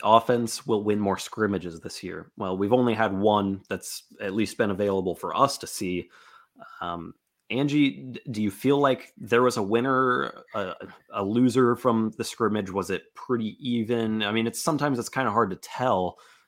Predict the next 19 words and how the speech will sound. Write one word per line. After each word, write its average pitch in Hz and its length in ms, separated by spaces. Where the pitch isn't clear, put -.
Uh, 110 140
but 101 180
last 147 280
spring, 90 440
by 98 120
far, 107 460
the 87 120
defense 95 440
was 92 140
a 87 40
step - 260
ahead. 92 440
What 117 160
did 113 140
you 104 100
think 101 340
from 92 200
Saturday's 87 460
scrimmage? - 540